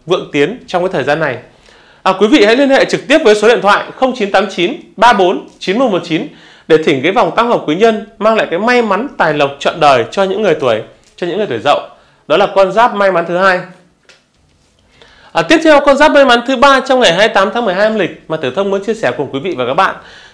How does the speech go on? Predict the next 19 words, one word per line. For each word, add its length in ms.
thì 120
không 180
ai 100
khác, 340
đó 200
chính 200
là 220
những 180
người 140
tuổi 160
Tý. 200
À, 80
thưa 140
quý 100
vị, 300
những 160
người 100
tuổi 220
Tý 300